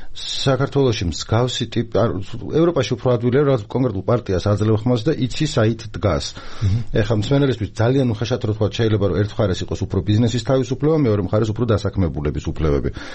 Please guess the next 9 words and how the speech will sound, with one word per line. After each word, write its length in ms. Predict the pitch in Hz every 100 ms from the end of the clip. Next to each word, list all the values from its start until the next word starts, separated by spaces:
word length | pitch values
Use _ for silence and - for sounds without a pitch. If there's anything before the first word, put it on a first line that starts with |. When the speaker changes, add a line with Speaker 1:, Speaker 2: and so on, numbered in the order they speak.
| -
Speaker 1:
რა, 180 | 113 113 -
უხეშად, 500 | 131 107 143 156 156
მაგრამ, 280 | 139 139
ნუ, 100 | 135 113 85
ძალიან 280 | 82 101 95
არასწორიც 480 | 92 90 - 117 110
არ 180 | 87
არის, 180 | 67 -
ხო? 120 | -